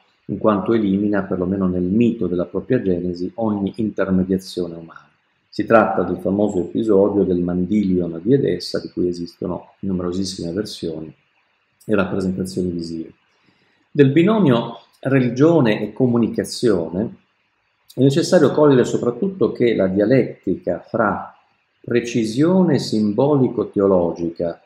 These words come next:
e presenza iconico-indessicale conosce anch'essa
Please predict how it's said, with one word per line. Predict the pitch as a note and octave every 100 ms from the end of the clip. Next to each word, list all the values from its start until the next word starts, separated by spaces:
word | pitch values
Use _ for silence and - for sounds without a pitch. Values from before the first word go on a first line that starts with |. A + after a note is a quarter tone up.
| _
e | B2+ A#2 -
presenza | - G2+ A2 C#3+ B2 G#2 - F#2+ F2+
iconico-indessicale | - - B2 B2+ G2+ F#2 F2 F2+ F2 - G#2+ G#2+ E2 E2+ B2+ C#3 _ _ _ _ _ _ _
conosce | - D#3+ G3 -
anch'essa | C3 C3 - - - G#2+ F#2 -